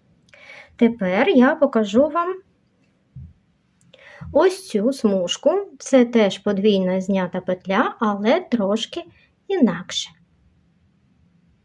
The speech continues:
Я зв'язала два рядочки ось білим, щоб розділити наші два варіанти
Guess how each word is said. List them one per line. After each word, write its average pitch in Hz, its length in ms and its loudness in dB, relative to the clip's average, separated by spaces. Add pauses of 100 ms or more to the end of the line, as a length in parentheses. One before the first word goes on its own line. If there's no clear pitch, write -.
(2250)
Я 311 240 6
зв'язала 269 840 4
два 233 520 2
рядочки 208 600 0
ось 202 360 0
білим, 196 520 0
щоб 294 240 2
розділити 226 680 4
наші 202 520 0
два 202 340 0
варіанти 190 800 -2